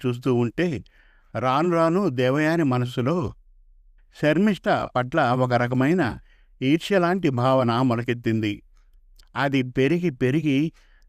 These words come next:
పెద్ద వృక్షం అవడానికి పెద్ద సమయం అక్కర్లేదు. ఇక అక్కడ ప్రతిష్టానపురంలో సాయంత్రంగా సరస్సు ఒడ్డున కూర్చుని ఉన్నాడు యయాతి.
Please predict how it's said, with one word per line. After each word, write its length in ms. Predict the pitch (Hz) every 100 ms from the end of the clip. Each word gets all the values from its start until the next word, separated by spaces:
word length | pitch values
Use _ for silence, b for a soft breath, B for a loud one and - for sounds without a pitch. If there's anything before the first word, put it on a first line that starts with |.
| -
పెద్ద 260 | 139 139 135
వృక్షం 600 | 170 120 120 - 175 139
అవడానికి 800 | 123 123 127 123 123 120 110 139 _ _ _ _ 135
పెద్ద 280 | 131 131 127
సమయం 520 | - 117 127 175 131 _ -
అక్కర్లేదు. 680 | 113 - 135 120 107 98 110 _ _ _ _ _ _ _ _ 135
ఇక 220 | 165 202
అక్కడ 720 | 139 - 131 170 143 127 135 131
ప్రతిష్టానపురంలో 1160 | 131 151 - 175 180 147 123 120 120 170 117 - _ _ _ _ _ -
సాయంత్రంగా 840 | 135 147 170 165 160 143 180 135 -
సరస్సు 320 | 127 135 -
ఒడ్డున 380 | 165 147 143 135
కూర్చుని 440 | - 127 123 147 123
ఉన్నాడు 520 | 120 120 143 139 95 _ _ _ -
యయాతి. 600 | 117 127 127 127 107